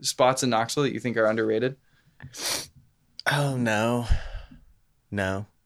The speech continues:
Speaker 2: <laughs> I can't think of any off the top
Speaker 1: How
Speaker 2: of my
Speaker 1: about,
Speaker 2: head.
Speaker 1: how about businesses? What, what spot do you think is underrated in town? Or just something?
Speaker 2: La Esperanza?
Speaker 1: Dude, I used to live on Adair Avenue.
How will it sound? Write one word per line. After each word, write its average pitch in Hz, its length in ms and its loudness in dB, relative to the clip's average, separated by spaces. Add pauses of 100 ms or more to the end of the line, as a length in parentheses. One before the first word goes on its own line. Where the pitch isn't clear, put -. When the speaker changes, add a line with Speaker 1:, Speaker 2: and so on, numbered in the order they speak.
(120)
Speaker 2:
<laughs> - 340 -8
I - 40 6
can't - 560 -2
think 170 180 2
of 185 100 2
any 170 160 2
off 143 140 0
the 147 80 -2
top 147 160 0
Speaker 1:
How 139 140 6
Speaker 2:
of 151 40 8
my 165 100 12
Speaker 1:
about, 143 120 8
Speaker 2:
head. 139 100 0
Speaker 1:
how 135 160 6
about 117 140 8
businesses? 110 480 0
What, 117 300 2
what 131 200 2
spot 107 480 2
do 113 80 -6
you 110 60 -4
think 110 120 -8
is 107 100 -6
underrated 104 480 -2
in - 100 -6
town? - 460 -6
Or 123 120 4
just 117 160 2
something? 95 520 -4
Speaker 2:
La 110 240 2
Esperanza? 113 760 -4 (840)
Speaker 1:
Dude, - 120 -16 (120)
I 143 60 -2
used 135 160 2
to 151 60 0
live 151 120 6
on 156 60 4
Adair 127 280 6
Avenue. 120 380 2